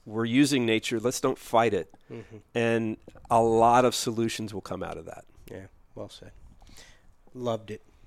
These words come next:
Speaker 2: Absolutely loved it.
Speaker 1: Thank you.
Speaker 2: Folks, um, thank you very much for listening.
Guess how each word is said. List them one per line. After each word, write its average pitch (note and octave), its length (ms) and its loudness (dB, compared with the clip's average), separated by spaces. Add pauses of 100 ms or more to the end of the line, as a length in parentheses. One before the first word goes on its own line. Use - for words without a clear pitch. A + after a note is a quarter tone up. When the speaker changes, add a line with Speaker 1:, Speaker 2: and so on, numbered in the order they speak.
(260)
Speaker 2:
Absolutely A#2 540 -10
loved A2 200 -16
it. A2 120 -14
Speaker 1:
Thank - 200 -8
you. - 60 -12 (280)
Speaker 2:
Folks, - 600 4
um, B2 420 2 (140)
thank D3 320 2
you D3+ 80 -8
very C3 200 0
much B2+ 240 -4
for B2 140 -12
listening. A#2+ 640 -6